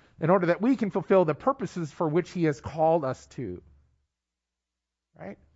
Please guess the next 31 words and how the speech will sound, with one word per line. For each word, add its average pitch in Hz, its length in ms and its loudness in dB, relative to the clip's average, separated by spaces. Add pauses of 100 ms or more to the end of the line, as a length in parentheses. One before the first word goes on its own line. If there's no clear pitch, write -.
(260)
And, 208 160 0
and 208 140 0
so 240 100 2
the 226 160 0
only 262 360 2
way 226 240 4
that 185 220 2
the 165 80 -2
power 208 580 4
of 156 140 0
God, 147 400 2 (640)
uh, 151 180 4
can 185 240 -2
be 175 100 0
made 165 260 -4
present 160 500 -2
is 156 240 -4 (100)
with 214 340 2
us 156 240 0
is 147 140 -8
when 143 200 -6
God 165 360 0
is 127 220 -2 (300)
with 151 260 -2
us 135 280 -4
and 143 160 -8
we're 160 180 -2
in 143 140 -8
relationship 135 840 -8
with 110 180 -12
him. 117 480 -16